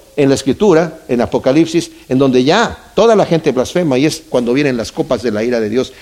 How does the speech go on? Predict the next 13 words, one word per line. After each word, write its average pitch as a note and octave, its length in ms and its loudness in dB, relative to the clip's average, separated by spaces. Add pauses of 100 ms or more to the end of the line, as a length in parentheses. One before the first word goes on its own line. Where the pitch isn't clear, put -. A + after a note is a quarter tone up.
(140)
pero A#2+ 120 0
ese A2+ 120 -2
es - 100 -4
otro A2 220 -4
tema, G2+ 420 -4
¿verdad? A2 220 -6 (260)
Que B2+ 80 0
lo A2+ 80 2
estudiaremos B2 520 0
cuando A2 220 -6
lleguemos A2 300 -4
a G#2+ 60 -4
Apocalipsis. G2 680 -8